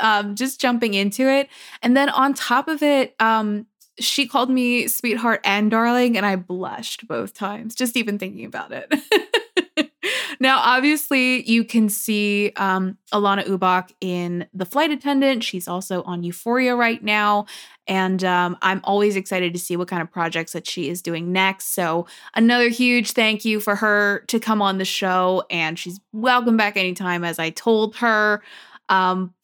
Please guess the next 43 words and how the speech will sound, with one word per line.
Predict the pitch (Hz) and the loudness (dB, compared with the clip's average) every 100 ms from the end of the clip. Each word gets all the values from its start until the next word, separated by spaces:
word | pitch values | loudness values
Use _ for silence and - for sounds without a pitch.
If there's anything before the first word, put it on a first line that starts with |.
| _ | _
but | 415 466 | 2 4
anyway, | 427 320 254 | 6 6 4
if | 226 277 | 4 2
you | 269 320 | 2 2
<laughs> | |
liked | 302 294 294 - | 4 4 2 0
this | 294 294 294 - | -2 0 0 -6
show, | - 254 233 233 226 | 0 2 4 2 2
um, | - 190 185 185 185 _ _ _ - | 2 2 2 0 -4 _ _ _ 0
and | 226 220 220 | 2 2 2
you | 254 | 2
just | 302 - - - | 2 -2 -8 0
need | 233 247 214 | 2 4 2
more | 214 202 | 0 0
film | 208 196 | 0 0
content | 190 214 208 208 208 | 0 0 0 -2 -4
in | 208 | -4
your | 202 | -2
life, | 208 202 208 208 - _ _ _ _ | 0 0 0 -2 -8 _ _ _ _
I | - | -2
totally | 247 269 302 294 | 2 2 4 4
understand | 247 214 196 190 | 2 0 0 2
that. | 190 185 - | 2 0 -2
I'm | 190 190 | -2 -2
the | 180 | -4
same | - 202 196 | -2 0 2
way. | 175 165 175 175 - _ _ | 2 0 -2 -6 -18 _ _
Um, | - 185 185 180 | 0 2 0 -2
so | - | 2
you | 311 | 2
have | 294 | 2
a | |
couple | 277 254 | 2 2
options. | 240 196 190 - 208 208 - | 4 2 0 -10 -14 -14 -6
Uh, | 202 196 | -2 0
option | 220 277 - 285 | 2 2 0 2
one, | 208 180 294 - | 2 2 0 -4
you | 220 | -4
can | 208 | -2
follow | 202 190 185 190 | 2 2 2 2
us | 202 - | -2 -4
on | 202 185 202 | -2 0 -2
Instagram, | 202 185 185 185 202 | -4 -6 -4 -4 -4